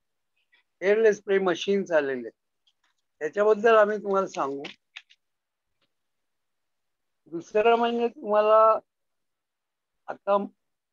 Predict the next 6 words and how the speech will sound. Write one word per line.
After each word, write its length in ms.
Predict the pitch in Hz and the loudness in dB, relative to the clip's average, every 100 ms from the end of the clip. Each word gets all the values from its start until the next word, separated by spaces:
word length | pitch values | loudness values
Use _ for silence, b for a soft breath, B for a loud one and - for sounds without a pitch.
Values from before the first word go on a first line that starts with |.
| _ _ _ _ _ _ _ _ _ | _ _ _ _ _ _ _ _ _
modern 500 | 139 151 165 190 226 220 208 _ _ _ _ _ | -8 -2 0 2 2 0 -8 _ _ _ _ _
designer 640 | 160 151 170 196 214 226 | -16 -6 0 0 0 -2
टेक्निक्स 580 | 226 196 - 190 180 - | -2 -8 -10 -10 -10 -6
आलेले 360 | 160 139 135 135 | -6 -4 -8 -10
आहेत, 80 | 131 _ _ _ _ _ - | -14 _ _ _ _ _ -18
त्याच्यामध्ये 880 | 151 185 175 175 175 180 180 185 | -10 -6 -2 -2 0 0 -2 -4